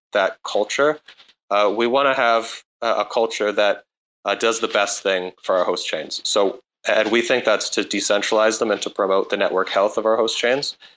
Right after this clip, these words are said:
So we're, we're trying to kind of inculcate those values into governance from, from a very early stage, 'cause, like, this is still pretty early days of Stride, and we're trying to set a very good, responsible precedent. And then thirdly,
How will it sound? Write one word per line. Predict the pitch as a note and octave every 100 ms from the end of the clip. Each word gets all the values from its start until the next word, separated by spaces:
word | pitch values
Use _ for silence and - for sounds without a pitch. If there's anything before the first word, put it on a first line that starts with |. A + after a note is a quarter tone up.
| _ -
So | A2 G2+ -
we're, | A2
we're | A2 A2+
trying | - B2 C3 C#3+
to | - A#2 A2 - _ -
kind | G#2 G#2
of | G2+ _
inculcate | A2+ A2+ - G#2+ - A2 -
those | G#2 G#2 G#2
values | F#2 G2+ A2+ C3+ C3 - _ _ -
into | G#2+ G#2 A2 G2 - -
governance | G2 G#2 A#2+ C#3 - - _ _
from, | B2 A#2+ A2
from | - C3+
a | B2
very | G3 C3
early | B2 A2 F#2+
stage, | - A2+ D#2+ - -
'cause, | G2+ F2+ - - _ _ _ -
like, | G2+ - _
this | B2 A#2
is | A#2+
still | - A2+
pretty | - A2
early | G#2 G#2+ G2+
days | G2+ F#2+ F#2
of | -
Stride, | - G2 F#2 F2+ F2+
and | G2+
we're | G2
trying | A#2 G2+
to |
set | - G#2 G2
a | G2
very | G2 G2
good, | - G2 F#2
responsible | F#2+ - F#2 F#2+ - F#2+
precedent. | - F#2 A2+ A#2 A#2+ _ - _ _ -
And | A#2 A2+
then | A2 G#2+ G2 _ _
thirdly, | - C3+ B2+ A2 G#2 G2